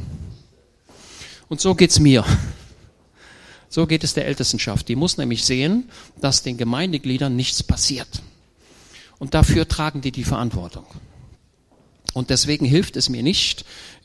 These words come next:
immer nur schöne Worte zu sagen, sondern ich muss auch deutliche Worte sagen. Und manchmal muss das auch un-, ist das auch unangenehm. Also ich bitte um Verständnis dafür,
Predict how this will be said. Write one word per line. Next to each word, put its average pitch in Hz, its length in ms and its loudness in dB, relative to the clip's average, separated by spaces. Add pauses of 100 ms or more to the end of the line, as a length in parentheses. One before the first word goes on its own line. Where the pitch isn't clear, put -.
immer 170 200 0
nur 127 200 -2
schöne 202 400 2
Worte 110 280 -6
zu - 140 -6
sagen, 131 380 -6
sondern 147 260 -6
ich 139 100 -8
muss 147 200 -4
auch - 160 -6
deutliche 165 720 4
Worte 95 300 -10
sagen. - 500 -12 (2000)
Und 131 160 -2
manchmal 160 360 4
muss 156 180 2
das 147 140 -2
auch 127 120 -6
un-, 147 180 -2
ist - 160 -2
das 131 100 -2
auch - 100 -4
unangenehm. 90 840 -2
Also 123 300 2 (160)
ich - 180 -2
bitte - 240 4
um 131 100 -4
Verständnis 165 540 0
dafür, 139 460 6